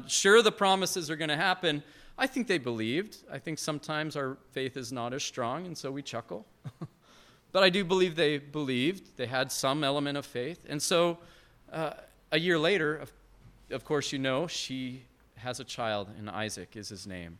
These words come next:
Genesis twenty-one. And then Genesis twenty-two, the next chapter.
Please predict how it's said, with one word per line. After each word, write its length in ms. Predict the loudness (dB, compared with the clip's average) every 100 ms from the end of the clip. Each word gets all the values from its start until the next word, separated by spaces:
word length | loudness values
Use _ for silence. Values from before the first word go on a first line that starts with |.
| _ -20 _ _ -4
Genesis 440 | -2 -2 -4 -8
twenty-one. 560 | -8 -8 -8 -10 -12 -16 -20 _ _ _ _ _ _ -20 -20 _ _ _ _ -6
And 120 | -4
then 140 | -4
Genesis 420 | -4 -6 -6 -10
twenty-two, 500 | -10 -8 -8 -8 -8 -8
the 80 |
next 340 | -6 -4 -6 -6
chapter. 500 | -4 -6 -8 -16